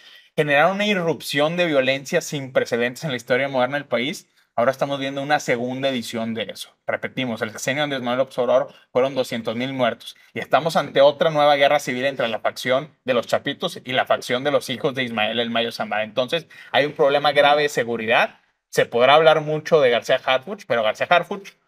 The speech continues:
veamos hasta dónde va a llegar su influencia,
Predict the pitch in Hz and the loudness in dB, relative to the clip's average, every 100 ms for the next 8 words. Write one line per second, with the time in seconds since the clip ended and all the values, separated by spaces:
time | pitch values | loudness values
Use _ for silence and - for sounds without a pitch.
0 | _ - 131 131 170 175 156 - 127 120 | _ 2 4 4 2 0 0 2 2 4
1 | 135 160 165 143 143 143 131 156 123 170 | 2 2 4 4 4 2 0 -4 -2 -2
2 | 220 - - | 0 -6 -10